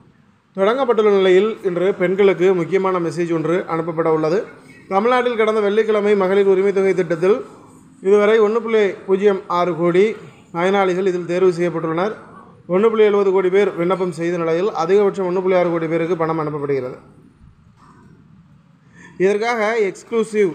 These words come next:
A டி எம் card வெளியிடப்பட்டுள்ளது. இந்த நிலையில முக்கியமான அறிவிப்பு ஒன்று வெளியாகி உள்ளது. கலைஞர் மகளிர் உரிமை தொகை திட்டத்துல, ஆயிரம் ரூபாய் திட்டத்துல தேர்வாகியும் பணம் வரவில்லை என்றால்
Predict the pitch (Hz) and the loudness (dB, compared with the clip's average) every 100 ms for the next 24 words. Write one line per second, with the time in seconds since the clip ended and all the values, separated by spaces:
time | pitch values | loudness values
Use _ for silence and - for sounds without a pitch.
0 | - 175 190 196 185 170 180 190 170 175 | -2 -2 0 0 -2 0 -2 -4 -2 0
1 | 180 165 160 160 175 262 - - - _ | 0 0 -2 0 0 -4 -12 -20 -20 _
2 | _ _ 196 262 247 226 233 226 190 226 | _ _ 0 2 2 2 0 -2 -4 -4
3 | 226 220 202 196 175 185 175 175 180 180 | -2 0 2 0 0 -2 -2 0 0 0
4 | 170 165 165 240 190 180 196 190 175 190 | -2 -4 -4 -6 -4 -2 0 0 -2 0
5 | 185 175 185 185 180 175 170 190 175 165 | 0 -2 -2 -2 -4 -4 -2 2 2 0
6 | 170 175 165 160 165 202 277 - - - | -2 -10 -12 -10 -4 -4 -4 -16 -20 -12
7 | 180 202 247 240 220 220 202 185 202 196 | -2 2 2 2 2 -2 -2 0 2 2
8 | 190 190 185 170 190 240 | 2 0 -2 2 2 0